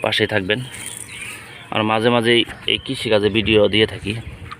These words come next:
এ দেখেন কি অবস্থা, কয়টা করে লতি আসছে এইভাবেই, এই যেভাবে, এই দেখেন অবস্থা, এই যে এইভাবে লতি আসে। মানে কি বলবো, মানে প্রতিটা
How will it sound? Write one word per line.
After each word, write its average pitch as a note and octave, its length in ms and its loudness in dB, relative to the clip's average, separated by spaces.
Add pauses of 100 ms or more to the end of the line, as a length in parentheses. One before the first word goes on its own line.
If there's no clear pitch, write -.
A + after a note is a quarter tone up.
(460)
এ - 80 2
দেখেন G#2 240 -2
কি B2 80 0 (120)
অবস্থা, - 260 -2 (1300)
কয়টা C#3+ 260 6
করে A2+ 140 6
লতি G#2 220 2
আসছে - 180 -2 (1600)
এইভাবেই, A#2 380 4 (280)
এই A2 100 4
যেভাবে, F#2+ 320 0 (320)
এই F2+ 120 0
দেখেন - 200 -10 (600)
অবস্থা, - 280 -14 (240)
এই F2+ 140 0
যে - 100 -16 (1120)
এইভাবে A2 320 2
লতি G#2 260 0
আসে। - 160 -8 (800)
মানে B2+ 200 0
কি D3+ 80 6 (100)
বলবো, A2+ 220 6 (960)
মানে A#2+ 220 2
প্রতিটা E3 380 4